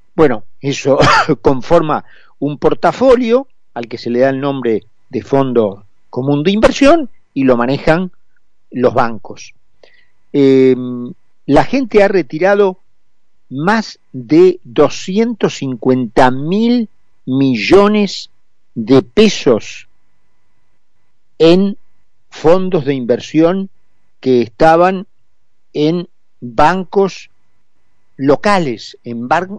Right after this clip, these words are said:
en bancos de la República Argentina. Eso, por supuesto, retirado y volcado al mercado, es lo que también en parte explica la subida del dólar, que hoy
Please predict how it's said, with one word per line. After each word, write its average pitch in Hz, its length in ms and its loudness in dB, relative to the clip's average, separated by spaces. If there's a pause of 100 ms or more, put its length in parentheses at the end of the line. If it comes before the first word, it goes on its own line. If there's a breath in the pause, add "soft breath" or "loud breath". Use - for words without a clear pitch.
en 131 180 -6
bancos 175 380 -2
de 139 60 0
la 123 80 0
República 147 400 -4
Argentina. 117 600 -4 (1200)
Eso, 143 320 0
por 165 140 2
supuesto, 156 680 2 (240)
retirado 135 880 0
y 117 40 -2
volcado 117 520 0
al 185 100 -2
mercado, 208 640 -2 (420)
es 139 160 -4
lo 143 240 2
que 139 140 -4
también 139 580 0
en 147 200 -6
parte 170 500 0
explica 165 840 -2 (500)
la 127 600 0 (420)
subida 139 540 2
del 165 160 2
dólar, 262 400 2
que 123 180 -2
hoy 143 380 2